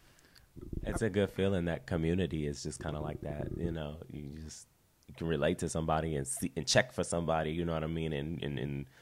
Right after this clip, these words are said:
look somebody in the eye and share your experiences and just, you know, not feel like it's just you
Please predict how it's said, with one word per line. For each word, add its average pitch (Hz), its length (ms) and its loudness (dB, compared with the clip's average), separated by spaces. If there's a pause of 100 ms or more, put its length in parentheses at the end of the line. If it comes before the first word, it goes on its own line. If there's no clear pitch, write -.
(120)
look 95 120 -2
somebody 95 220 2
in 82 60 2
the - 100 0
eye 87 200 4
and 80 120 0
share 85 160 2
your 85 160 2
experiences 78 880 2
and 73 180 -4
just, 76 260 -8
you 87 100 0
know, 73 200 0
not 76 320 -2
feel 80 380 -2
like 67 400 -6 (480)
it's 90 200 2
just 82 260 2
you 80 400 0